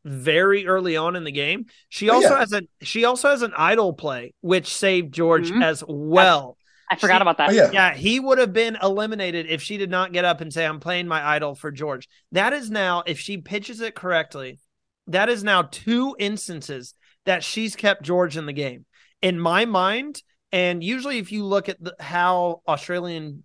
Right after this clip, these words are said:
Speaker 1: juries vote, it's a little less petty than the U-,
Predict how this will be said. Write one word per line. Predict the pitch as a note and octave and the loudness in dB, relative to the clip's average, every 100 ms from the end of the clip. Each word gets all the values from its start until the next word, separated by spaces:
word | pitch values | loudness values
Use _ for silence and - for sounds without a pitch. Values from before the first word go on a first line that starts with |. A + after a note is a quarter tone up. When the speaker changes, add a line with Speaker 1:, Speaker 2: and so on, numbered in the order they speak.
| F3 | -20
Speaker 1:
juries | D#3+ E3+ E3+ D3 | -6 -4 -2 -6
vote, | C3 D3+ C#3+ B2+ | -6 -2 -2 -2
it's | F#3 D#3 | -6 -6
a | E3 | -6
little | D#3+ F3 E3 | -4 -4 -2
less | D#3 C#3+ | -4 -6
petty | - - D3+ D#3+ | -10 -8 -6 -6
than | E3 D#3+ D3 | -6 -6 -8
the | |
U-, | C#3+ D3 D3+ | -8 -10 -10